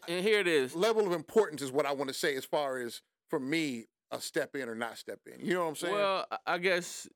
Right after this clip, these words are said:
Speaker 1: you know, on the show, as this platform, I, I can't call bullshit or say names on bullshit, but I'll be like, I look at it on I G and I'll be like, "What was the purpose of you teaching or showing this?"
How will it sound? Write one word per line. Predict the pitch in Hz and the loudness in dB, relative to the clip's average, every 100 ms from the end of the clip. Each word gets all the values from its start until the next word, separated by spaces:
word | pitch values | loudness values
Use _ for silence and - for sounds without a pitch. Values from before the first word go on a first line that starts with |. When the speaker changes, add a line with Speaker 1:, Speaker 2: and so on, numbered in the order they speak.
| - | -8
Speaker 1:
you | 175 | -2
know, | 165 143 135 113 - | 0 0 0 -4 -8
on | 135 139 | -6 -4
the | 139 | -4
show, | - 131 127 120 127 - | 0 2 2 0 -2 -8
as | 107 113 | -6 -4
this | 117 117 117 | -2 -2 -2
platform, | 117 117 - 110 107 107 107 _ _ - _ _ | -2 -2 -2 -4 -2 -4 -8 _ _ -20 _ _
I, | 120 147 - - | -2 -2 -4 -2
I | 131 | -2
can't | 143 180 143 | 0 -2 -2
call | - 139 | 2 2
bullshit | 123 135 131 - 131 | 2 2 2 2 0
or | 117 | 0
say | - 123 | 0 0
names | 117 120 123 | 0 0 0
on | 123 | -2
bullshit, | 120 123 123 135 123 | 0 0 0 0 -2
but | - 107 113 107 - _ | 0 2 4 4 -2 _
I'll | 113 135 | -2 -2
be | 127 131 | -2 0
like, | 123 120 110 - | 2 2 0 -2
I | 110 | -2
look | 131 123 | 0 0
at | 127 123 | 2 2
it | 117 | 2
on | 113 | 0
I | 117 117 | 0 0
G | 117 117 117 | -2 -2 0
and | 117 | -2
I'll | 117 | -2
be | 113 | 0
like, | 107 107 107 - - - - | 0 0 -4 -10 -20 -20 -4
"What | 151 | 0
was | 180 147 | 2 2
the | |
purpose | 135 147 131 123 | 2 0 2 -2
of | 120 | -2
you | 123 | -4
teaching | 117 - 131 127 113 | -4 -6 -6 -4 -6
or | 107 | -4
showing | 135 127 117 | -2 -2 0
this?" | 110 107 - | -2 -2 -6